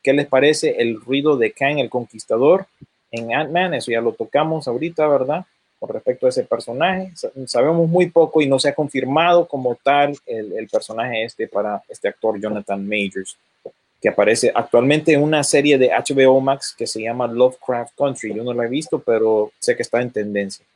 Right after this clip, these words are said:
Miguel Pineda dijo, "¿Qué opinan de la serie de The Boys y las referencias que han hecho al tema de Joss Whedon y su versión de la Liga de la Justicia?" Eso se lo dejo a ustedes dos porque yo ni papa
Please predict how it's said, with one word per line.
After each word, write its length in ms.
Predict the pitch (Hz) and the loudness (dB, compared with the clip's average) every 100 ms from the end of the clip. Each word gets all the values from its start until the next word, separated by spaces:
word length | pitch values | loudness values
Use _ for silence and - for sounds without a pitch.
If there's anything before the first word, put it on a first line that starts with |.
| _ _ _ - | _ _ _ -4
Miguel 260 | 131 165 | 0 2
Pineda 340 | 165 165 175 151 | 2 2 4 4
dijo, 300 | 151 139 - | 2 0 -2
"¿Qué 160 | 160 175 | 4 4
opinan 400 | 170 165 165 151 | 4 2 2 2
de 140 | 127 | 2
la 120 | 117 | 2
serie 360 | - 139 147 139 | 0 0 0 0
de 240 | 120 123 - | 0 -2 -2
The 80 | |
Boys 640 | 104 147 151 104 87 - - - | 0 4 4 4 -2 -10 -12 -10
y 100 | 127 | -2
las 140 | 110 | 0
referencias 440 | 117 113 123 131 131 | 0 -2 -4 -4 -6
que 100 | 127 | -6
han 140 | 123 | -4
hecho 300 | 131 131 147 | -4 -4 -4
al 120 | 107 101 | -4 -6
tema 260 | 117 123 | -6 -4
de 140 | 110 107 | -4 -2
Joss 240 | 113 - | -4 -2
Whedon 400 | 151 160 170 165 | -2 0 0 -2
y 60 | 113 | -8
su 120 | 113 | 0
versión 520 | 107 104 - 151 185 - - _ _ | 0 0 0 0 0 -4 -16 _ _
de 140 | - 131 | 0 4
la 100 | 120 | 4
Liga 220 | 143 151 | 6 6
de 60 | 147 | 6
la 120 | 135 | 4
Justicia?" 480 | 131 - 165 135 113 | 2 2 2 4 2
Eso 220 | 143 143 | 2 2
se 100 | 139 | 2
lo 120 | 123 | 2
dejo 200 | 135 151 | 2 0
a 40 | |
ustedes 400 | 135 - 147 147 | -4 -2 0 0
dos 220 | 156 196 196 | 2 2 2
porque 320 | 151 143 131 | 0 -2 -2
yo 180 | 143 175 | 0 0
ni 180 | 160 170 | 0 -6
papa 440 | - 160 165 117 | 0 0 2 -2